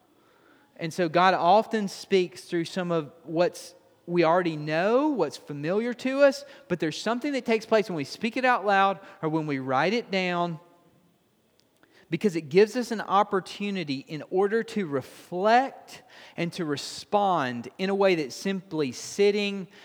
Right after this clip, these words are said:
and trying to churn it over in our minds does not allow. I mean, when you put pen to paper, it's almost as if you're sitting with a counselor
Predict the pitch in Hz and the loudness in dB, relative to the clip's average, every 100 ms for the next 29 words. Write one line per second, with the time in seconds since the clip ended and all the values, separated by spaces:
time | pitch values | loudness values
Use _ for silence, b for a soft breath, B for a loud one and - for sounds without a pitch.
0 | B 135 135 - - 196 185 180 156 123 | B -10 -10 -8 -4 -2 0 -2 -4 -8
1 | - - - 196 185 175 156 165 143 135 | -10 -14 -4 -2 0 -2 0 0 -2 -6
2 | 135 143 127 120 120 120 110 104 113 117 | -6 -6 -4 -4 -2 -4 -6 -12 -14 -14
3 | 113 117 107 101 101 80 - - _ _ | -8 -6 -4 -6 -6 -8 -12 -18 _ _
4 | _ _ _ _ _ _ b b b b | _ _ _ _ _ _ b b b b
5 | _ 139 139 135 147 226 247 247 202 - | _ -10 -6 -8 -4 -6 2 2 2 -2
6 | 208 175 - 170 165 - 120 156 139 - | -2 -2 -2 -2 -2 -4 -4 -6 -8 -4
7 | 170 185 175 160 - 131 135 - 123 - | 0 0 0 -2 -4 -8 -8 -8 -10 -6
8 | 160 156 139 123 - 123 104 - 131 101 | -6 -6 -8 -10 -8 -10 -10 -12 -12 -12